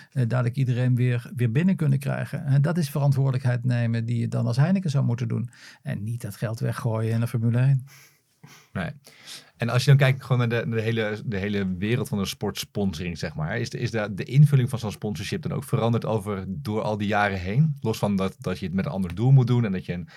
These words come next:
Speaker 2: de intentie wellicht anders is, eh, als je het goed wilt doen. Hoe, hoe wordt zo'n sponsorship dan ingevuld anno nu en hoe ging dat vroeger?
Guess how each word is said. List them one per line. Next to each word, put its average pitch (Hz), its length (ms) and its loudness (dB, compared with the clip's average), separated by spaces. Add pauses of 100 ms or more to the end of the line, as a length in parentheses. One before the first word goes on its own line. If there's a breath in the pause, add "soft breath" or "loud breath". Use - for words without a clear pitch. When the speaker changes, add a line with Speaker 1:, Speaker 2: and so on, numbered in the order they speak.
(200 loud breath)
Speaker 2:
de 87 120 -8
intentie 117 400 0
wellicht 110 220 0
anders 104 260 -4
is, 95 240 -6
eh, 90 180 -2
als 87 280 -4
je 82 60 -8
het 151 100 -10
goed 135 140 0
wilt 120 100 -2
doen. 151 280 2 (300 loud breath)
Hoe, 120 140 -4
hoe 120 120 2
wordt 135 160 2
zo'n 120 80 -2
sponsorship 101 500 -4
dan 98 280 -4 (140)
ingevuld 87 580 -2
anno 95 220 -4
nu 98 280 0
en 90 100 -6
hoe 92 100 -10
ging 98 120 -4
dat - 100 -8
vroeger? 147 320 -4